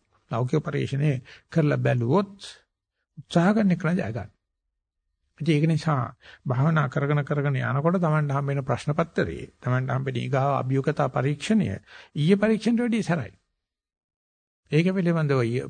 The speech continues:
ලාභ පරීක්ෂණ බලාපොරොත්තු වෙන්න එපා. බාල ඒවා බලාපොරොත්තු වෙන්න එපා. ඒකෙන් අදහස් කරන්නේ දියුණු වෙනවා කියලා. ඒ දියුණු වෙනකොට අත නෑර, කර නෑර, දුර නික්ෂේපේ නොකර ඉදිරියට යන්න පටන් අරගත්තොත්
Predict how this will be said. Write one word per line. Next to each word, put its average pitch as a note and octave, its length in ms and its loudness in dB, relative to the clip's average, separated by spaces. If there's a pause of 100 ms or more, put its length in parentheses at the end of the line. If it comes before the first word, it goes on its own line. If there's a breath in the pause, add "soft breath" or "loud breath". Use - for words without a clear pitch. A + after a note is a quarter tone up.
ලාභ B2+ 300 0
පරීක්ෂණ F#3+ 480 0
බලාපොරොත්තු D3 480 0
වෙන්න C3 140 0
එපා. F3 220 -2
බාල B2 280 2
ඒවා E3+ 300 0
බලාපොරොත්තු D#3+ 420 -2
වෙන්න C3 140 0
එපා. D3+ 220 -4 (360 soft breath)
ඒකෙන් E3+ 280 2
අදහස් D3 360 2
කරන්නේ F#3 340 0
දියුණු E3+ 260 0
වෙනවා B2+ 240 -8
කියලා. - 300 -16 (960)
ඒ E3 100 4
දියුණු D3+ 300 6
වෙනකොට G3+ 440 2 (600)
අත - 200 -2
නෑර, C3+ 320 2
කර D#3+ 260 2
නෑර, B2 320 0 (140)
දුර D#3 220 0
නික්ෂේපේ E3+ 540 2
නොකර C3 300 2 (460 loud breath)
ඉදිරියට E3 400 2
යන්න C#3+ 300 0
පටන් F3+ 320 0
අරගත්තොත් G3 600 -2